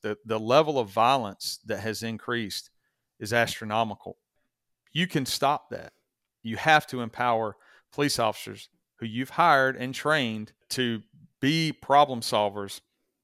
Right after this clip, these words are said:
And sadly, if someone has to use deadly force or a use of force to make an arrest, you support them.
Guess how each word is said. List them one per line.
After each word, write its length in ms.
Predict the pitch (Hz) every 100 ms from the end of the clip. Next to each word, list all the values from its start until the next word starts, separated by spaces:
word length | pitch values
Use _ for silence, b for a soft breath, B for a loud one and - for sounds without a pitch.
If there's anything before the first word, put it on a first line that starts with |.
| _ _ _ - -
And 260 | 123 117 - _
sadly, 640 | - 147 165 180 131 120 -
if 100 | 117
someone 280 | - 139 123
has 240 | 127 123
to 80 | -
use 200 | 113 101
deadly 300 | - 113 104
force 560 | - 156 160 160 - - b b b _
or 400 | - 123 120 113 107
a 80 | 110
use 300 | 135 147 131
of 80 |
force 320 | - 139 131 -
to 80 | 107
make 220 | 113 117
an 80 | 110
arrest, 500 | 117 139 110 - - _ _ _ _ -
you 100 | 120
support 540 | - 120 - 165 180
them. 340 | 117 110 107